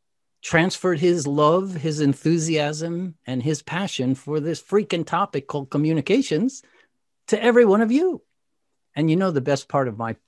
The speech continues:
my being with you here today is I can't bullshit any of you, right? You are all professionals. You are all trained in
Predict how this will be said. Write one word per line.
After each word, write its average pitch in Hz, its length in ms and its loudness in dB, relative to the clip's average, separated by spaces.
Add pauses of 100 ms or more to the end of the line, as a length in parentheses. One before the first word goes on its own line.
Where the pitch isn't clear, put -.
my 117 160 -4
being 120 240 0
with 113 160 -4
you 117 100 0
here 123 160 0
today 127 400 -10 (560)
is 117 480 -6 (460)
I 127 60 -6
can't 147 280 -10
bullshit 104 560 -10
any 123 220 -2
of 87 160 -10
you, - 180 -18 (960)
right? 123 280 -10 (640)
You 151 160 4
are 143 200 2
all 147 480 -2 (520)
professionals. - 920 -8 (240)
You 135 200 2
are 127 100 -4
all 139 340 2
trained 123 920 -2 (420)
in 127 400 -2